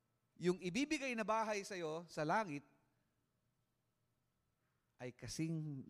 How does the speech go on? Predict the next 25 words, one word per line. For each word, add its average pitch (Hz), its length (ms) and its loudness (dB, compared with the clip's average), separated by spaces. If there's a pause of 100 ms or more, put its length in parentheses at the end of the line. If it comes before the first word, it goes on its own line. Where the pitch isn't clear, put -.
laki 127 240 2
dapat 139 480 2
ng 117 160 -6
mga 120 240 -2
taong 101 400 -2 (720)
nahaplos 117 560 2
ng 107 240 -2
iyong 98 80 -4
buhay. 87 320 -6 (1500)
Kaya 131 160 0
pag 143 160 -4
marami 240 400 6
kang 247 160 2
nadala 190 400 4
sa 165 80 -2
Panginoon, 151 480 -2 (400)
marami 135 320 -2
kang 202 160 -2
naakay, 175 640 -2
mga 110 240 -6
life 165 240 4
groups, 160 400 -2 (640)
na-share 160 400 0
ng 185 160 -2
gospel, 151 560 0